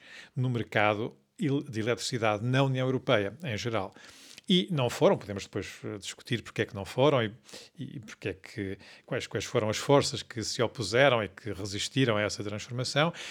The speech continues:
Agora, o facto é que essa, eh, distância entre as políticas públicas e a realidade dos, do mercado de eletricidade em particular foi crescendo ao longo do tempo. Esta crise dos preços, o que veio fazer não foi mais do que revelar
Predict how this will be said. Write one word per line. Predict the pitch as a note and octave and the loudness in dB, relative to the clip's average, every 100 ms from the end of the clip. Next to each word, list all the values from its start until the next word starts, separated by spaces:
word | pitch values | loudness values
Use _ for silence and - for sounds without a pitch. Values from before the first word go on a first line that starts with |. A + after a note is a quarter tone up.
| - | -8
Agora, | - B2 | 2 4
o | A2+ | 4
facto | - D#3 - D3 | 4 4 4 0
é | C#3 | 0
que | - D#3 F#3+ - - - - _ _ | 4 4 4 0 -16 -18 -18 _ _
essa, | F3 E3+ C3+ - C#3 A#2+ A#2+ _ _ _ _ _ _ - | 4 6 4 0 2 4 2 _ _ _ _ _ _ -6
eh, | F3 C3+ C3 D3 | -4 -2 -4 -6
distância | D#3 E3 C#3 - F3+ E3+ C3+ - A2 - | -8 -2 0 2 4 4 2 0 -2 0
entre | D#3 D3 C3+ A2 G#2+ G#2+ - - - _ | 2 2 0 -2 -4 -4 -6 -18 -20 _
as | D3+ | -6
políticas | - - E3+ - D3 | -4 0 0 0 -4
públicas | - E3 B2 G#2+ - G#2+ F#2+ - - | 0 0 2 -2 -2 -4 -4 -8 -4
e | F3+ F3+ C#3 C3+ | 0 2 2 2
a | A#2+ | 0
realidade | B2+ B2+ B2 A2 | 2 2 2 0
dos, | G#2 G2 G#2+ | -2 -6 -8
do | - A2 | -6 -6
mercado | G#2+ C3+ G#2 | 2 2 2
de | G2+ | -2
eletricidade | G#2+ - A2+ G2 | -6 -4 -4 -4
em | G#2 | -4
particular | G#2+ G2+ A#2 - B2+ C#3 E3 - - - | -8 -6 -10 -2 0 0 -2 -10 -20 -20
foi | - - D3 | -14 2 2
crescendo | C#3+ C3+ - D3 D3 D3 | 4 -2 0 0 0 0
ao | |
longo | C#3 C#3+ C3+ | 0 -2 -6
do | |
tempo. | C3+ G#2+ G2+ C#3 | -6 -6 -2 -4
Esta | - D#3 | -2 -2
crise | F3 D#3 G#2 | 2 0 0
dos | A2 | -8
preços, | - - C#3+ D3 D3 | -6 2 2 2 -4
o | A#2+ | -8
que | - | -2
veio | C#3+ | -2
fazer | C3 C#3+ B2 D3+ | -2 -4 0 0
não | D3 | 0
foi | - C3 | -4 -2
mais | C#3 B2+ | 0 -2
do | B2 | -6
que | - | -6
revelar | A#2 C#3 B2 B2 D3 C#3 G#2+ | -2 0 -2 4 8 8 6